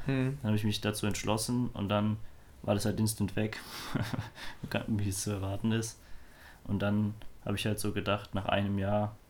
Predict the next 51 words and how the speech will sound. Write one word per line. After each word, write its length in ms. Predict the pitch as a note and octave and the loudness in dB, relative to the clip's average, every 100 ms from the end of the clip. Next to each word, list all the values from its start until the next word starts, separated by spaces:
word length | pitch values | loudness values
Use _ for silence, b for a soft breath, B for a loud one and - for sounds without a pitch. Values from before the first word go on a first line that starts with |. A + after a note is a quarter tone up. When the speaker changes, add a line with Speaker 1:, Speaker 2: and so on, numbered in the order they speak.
| - | -16
Speaker 2:
jetzt 100 | - | -6
kann 140 | G2+ | -2
man 180 | G2 G2+ | 0 0
den 160 | G2+ G2+ | 0 0
nächsten 300 | G#2 - G2+ | -2 -2 -2
Step 300 | - G#2 - | -2 -2 0
gehen 180 | G#2 G2+ | 0 0
und 60 | |
das 180 | G2 - | -4 -4
tryen. 440 | - G#2 G#2 G#2 G#2+ - - - - - - - - - - - - | -2 2 2 0 -2 -8 -10 -10 -12 -18 -20 -16 -12 -12 -14 -14 0
Weil 140 | - | 4
Speaker 1:
Jo. 60 | G#2+ | 6
Speaker 2:
ich 100 | A#2 | 6
fand 180 | A#2 A#2 | 4 4
das 80 | A2+ | 4
schon, 200 | A#2 A2+ | 4 4
ich 100 | - | 4
fand 160 | A#2+ | 4
das 80 | A2+ | 6
anfangs 340 | B2 C3 B2 A#2 | 4 4 2 2
war 80 | |
schon 140 | A#2 A2+ | 2 4
eine 100 | G#2+ | 4
ziemlich 300 | A#2+ A#2 - | 4 2 4
heftige 380 | A2+ - A2+ A2 | 2 4 2 4
Umgewöhnung 540 | G#2+ G#2 G2+ G2+ G2+ | 4 2 2 0 0
für 100 | - | 0
mich, 220 | G#2 G2+ | 0 2
weil 100 | G2 | 2
ich 200 | F#2+ - - | 2 -2 -6
hab 240 | - G#2 - | 2 4 6
auch 280 | G#2+ G#2 - B B - | 4 2 -4 B B 0
deutlich 320 | B2 B2+ - | 2 4 4
mehr 140 | A#2 G#2+ | 2 4
Fleisch 260 | A2+ A2 | 4 4
gegessen 320 | - G#2+ G#2+ G#2+ | 2 0 0 0
davor 460 | G2 - - A2 | -2 -4 0 2
als 180 | G2 - | 2 2
du. 260 | A2+ A2+ G#2+ | 2 4 2
Ich 120 | - | 0
hab 100 | G2+ - - | -2 -4 -2
Speaker 1:
Ja, 180 | B2 A#2 | 6 6
das 100 | A#2 | 10
Speaker 2:
daily 300 | A2 A2 A2+ | 8 8 6
Speaker 1:
stimmt. 300 | G#2 G2 - | 4 2 0
Speaker 2:
lo-, 160 | G#2 G#2 | 0 2
mehrmals 400 | G#2 G#2 G2 F#2+ | 4 4 2 0
Fleisch 220 | G2+ G2 | 0 0
gegessen, 340 | - G2+ G2+ G2 | 0 0 0 -2
denk 200 | G2 A2 | -2 0
ich. 240 | A2 A2 | 0 -2